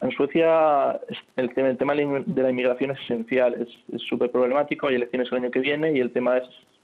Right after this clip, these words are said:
eh, totalmente crítico, puesto que todos los partidos están much-, están en torno a esa idea, en, en torno a, eh, inmigración sí, inmigración no, refugiados sí, refugiados no.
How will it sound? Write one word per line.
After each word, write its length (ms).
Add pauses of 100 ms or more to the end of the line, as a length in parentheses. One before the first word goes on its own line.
eh, 420 (160)
totalmente 320
crítico, 400 (440)
puesto 360
que 460 (240)
todos 160
los 120
partidos 360
están 320
much-, 420
están 220
en 140
torno 300
a 80
esa 140
idea, 440
en, 180
en 140
torno 300
a, 200 (420)
eh, 220
inmigración 400
sí, 220
inmigración 380
no, 200
refugiados 460
sí, 100
refugiados 440
no. 200